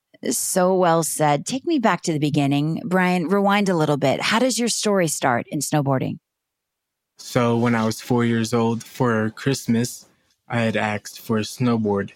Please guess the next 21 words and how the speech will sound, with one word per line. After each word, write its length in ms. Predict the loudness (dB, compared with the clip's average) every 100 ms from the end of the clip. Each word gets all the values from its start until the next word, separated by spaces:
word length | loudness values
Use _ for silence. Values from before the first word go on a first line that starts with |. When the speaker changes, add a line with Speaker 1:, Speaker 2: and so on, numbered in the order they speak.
| _
Speaker 2:
And 680 | -2 0 2 0 0 -2 -6 -4
just 300 | -4 -2 -8
to 80 |
kinda 280 | -2 0 0
test 380 | -2 -4 -4 0
it 80 | 0
out 180 | 0 0
before 320 | -2 0 2
my 140 | 2
parents 400 | 0 0 0 -2
bought 320 | -4 -2 2
me 180 | 2 2
a 100 | 0
real 240 | 0 0 0
snowboard 600 | 0 0 2 0 0 -2
that 200 | -4 -4
would 200 | -6 -4
cost 340 | -2 -2 -2
hundreds 400 | 0 0 -2 -4
of 140 | -4
dollars, 480 | 0 0 0 -2 -6